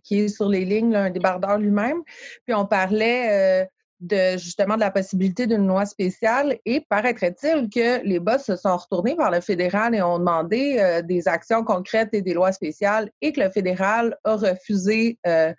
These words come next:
de, euh, se lancer là-dedans. Euh, évidemment, là, faut dire, euh, pour des raisons totalement opportunistes, là, parce que, euh, le Parti libéral a absolument aucun intérêt par les temps qui courent, euh, de se mettre, euh, les Québécois à dos avec une loi spéciale, euh,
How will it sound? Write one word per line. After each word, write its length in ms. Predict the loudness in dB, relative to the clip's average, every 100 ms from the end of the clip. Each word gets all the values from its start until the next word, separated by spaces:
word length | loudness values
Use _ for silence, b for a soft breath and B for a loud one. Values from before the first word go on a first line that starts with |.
| B B B -8
de, 320 | -2 0 0 0
euh, 180 | 0 0
se 120 | 0
lancer 280 | -2 0 0
là-dedans. 440 | 0 -2 0 0 B B B B 0
Euh, 80 | 0 0
évidemment, 500 | -2 0 0 0 0
là, 160 | 0
faut 180 | -2 -4
dire, 320 | 0 0 0 0
euh, 160 | -2 -2
pour 140 | -4 -2
des 100 | 0
raisons 380 | 0 0 0
totalement 580 | 0 0 0 0 0 0
opportunistes, 680 | 0 -2 -4 -2 0 0 -2
là, 160 | -2 0
parce 280 | -2 -4 -8
que, 60 | -2
euh, 500 | 0 0 0 0 2
le 140 | 0
Parti 340 | 0 -4 -2 -2
libéral 540 | 0 0 0 0 0
a 80 | -2
absolument 520 | -4 -2 0 0 0
aucun 300 | -2 0 0 0
intérêt 360 | 0 0 0
par 140 | 0 0
les 140 | 0
temps 160 | -2 -2
qui 140 | -4
courent, 340 | -2 0 0 0
euh, 220 | 0 0
de 240 | 0 -2
se 160 | 0 0
mettre, 240 | 0 0 -2
euh, 120 | -2
les 160 | 0 -4
Québécois 500 | -2 -2 0 -2 0
à 100 | -2
dos 260 | -2 0
avec 300 | 0 -2 -2
une 80 | 0
loi 180 | 2 0
spéciale, 640 | 0 -4 -2 0 0 2
euh, 220 | 2 0